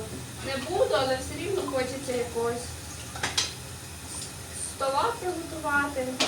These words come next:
Щось смачненьке. Буду небагато готувати, а зараз помию овочі на, е,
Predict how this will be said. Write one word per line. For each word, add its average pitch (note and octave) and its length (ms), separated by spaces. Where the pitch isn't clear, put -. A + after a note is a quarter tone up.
Щось B3 260
смачненьке. C4 800
Буду C#4 200
небагато A#3+ 540
готувати, C#4+ 640
а B3 160
зараз A#3+ 220
помию C4 580
овочі B3 800
на, A#3 280
е, A3 320